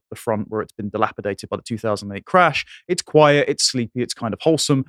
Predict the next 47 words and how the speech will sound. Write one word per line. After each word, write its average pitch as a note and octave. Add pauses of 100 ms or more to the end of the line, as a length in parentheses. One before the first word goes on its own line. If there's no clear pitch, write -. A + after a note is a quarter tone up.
(120)
but D3+
beneath D#3+
the D3+
surface, C3
there's B2
this A#2
undercurrent A#2+
of G#2 (300)
darkness A2+
and G#2
supernatural A2
terror." G#2+ (260)
I D3+
would D3
say D3
to -
people C3
that G#2+ (280)
if D3
you D#3
are D3
looking G3+
at -
this C#3+
game G#2 (240)
and B2
taking D3+ (120)
the B2+
idea C3+
from A2+
it F#2+ (120)
that A2+
it A#2
is A2 (220)
very C3 (300)
leftist B2+
friendly F#2 (300)
and B2+
not C#3+
seeing B2+
that F2+
David B2
Madsen B2
is G2+
right A#2+
about -
everything, C#3+